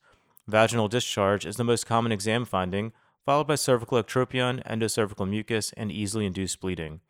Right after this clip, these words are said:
Other presenting symptoms include urinary frequency, dysuria, P I D, or even Fitzhugh-Curtis syndrome, which is a P I D-induced parahepatitis.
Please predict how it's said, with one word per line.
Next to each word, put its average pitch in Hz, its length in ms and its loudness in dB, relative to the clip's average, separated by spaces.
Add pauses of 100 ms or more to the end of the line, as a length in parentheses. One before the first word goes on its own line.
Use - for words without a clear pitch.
(180)
Other 135 180 4
presenting 135 440 -2
symptoms 135 500 -4
include 101 380 -4
urinary 101 360 0
frequency, 107 680 -6 (120)
dysuria, 104 640 0 (360)
P 120 160 -2
I 107 120 4
D, 104 360 -4 (320)
or 127 80 -4
even 156 180 -2
Fitzhugh-Curtis 113 680 0
syndrome, 90 400 -2
which 101 180 -8
is 110 80 -8
a 107 80 -2
P 127 200 -2
I 120 80 4
D-induced 107 580 -4
parahepatitis. 90 840 -4